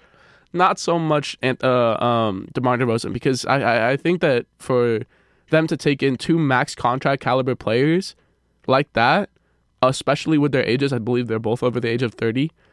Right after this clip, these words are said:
it would be like, "Oh, they're going all in right now to win." But I, I just don't think that they really need to trade for DeMar DeRozan. They don't need scoring. They need a more complete team. And I think that Nikola Vucevic pro-,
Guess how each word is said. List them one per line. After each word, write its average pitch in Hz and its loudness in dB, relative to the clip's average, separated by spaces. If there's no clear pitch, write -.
it 185 4
would 180 0
be 156 2
like, 123 -2
"Oh, 139 2
they're 131 2
going 127 2
all 117 2
in 117 0
right 110 0
now 107 -2
to - -10
win." 95 -2
But 120 2
I, 117 2
I 139 0
just 139 -4
don't 127 -2
think 123 -4
that 120 -4
they 110 0
really 107 0
need 101 -2
to 127 -4
trade 135 -2
for 139 -6
DeMar 135 0
DeRozan. 139 0
They 123 2
don't 156 2
need 170 0
scoring. 110 -2
They 117 2
need 147 2
a 113 2
more 123 2
complete 113 -2
team. 110 -2
And 101 -2
I 104 -2
think 143 0
that - -10
Nikola 127 0
Vucevic 127 -4
pro-, 139 0